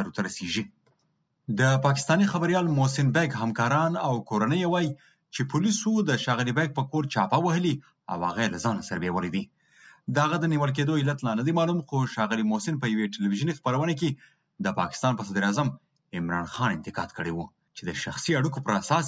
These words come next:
یې د کابینې یو وزیر ته اوارډ ورکړی و. عمران خان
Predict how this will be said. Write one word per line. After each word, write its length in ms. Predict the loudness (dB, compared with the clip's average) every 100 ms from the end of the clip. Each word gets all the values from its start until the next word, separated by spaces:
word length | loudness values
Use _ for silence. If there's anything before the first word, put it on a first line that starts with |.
| 0
یې 60 | -2 -8 _ _ -8
د 80 | -6 -4
کابینې 360 | -2 0 0 0
یو 100 | -2
وزیر 260 | -4 -2 -2
ته 80 | -2 -2 -2 0
اوارډ 280 | 0 0 -4
ورکړی 340 | -8 -6 -4 -2
و. 120 | -4 -8 _ _ 0
عمران 220 | 2 2
خان 120 | 2